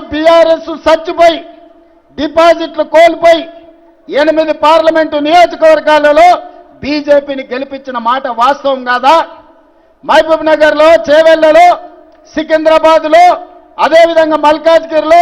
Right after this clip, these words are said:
మెదక్లో, నిజామాబాద్లో, ఆదిలాబాద్లో, కరీంనగర్లో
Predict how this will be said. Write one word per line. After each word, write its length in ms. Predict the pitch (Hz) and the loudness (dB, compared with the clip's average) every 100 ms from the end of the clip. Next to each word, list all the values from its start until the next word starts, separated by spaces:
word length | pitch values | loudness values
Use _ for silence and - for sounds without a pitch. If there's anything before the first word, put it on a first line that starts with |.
| 320 302 | 2 0
మెదక్లో, 460 | 311 330 311 320 349 311 | 0 0 0 2 2 0
నిజామాబాద్లో, 720 | 294 339 330 320 311 311 320 349 294 | -2 0 2 2 0 2 2 4 4
ఆదిలాబాద్లో, 640 | 320 330 330 311 302 294 349 330 285 | 2 0 0 0 0 2 2 2 -2
కరీంనగర్లో 720 | 330 330 320 311 311 311 | -2 -2 -2 0 0 2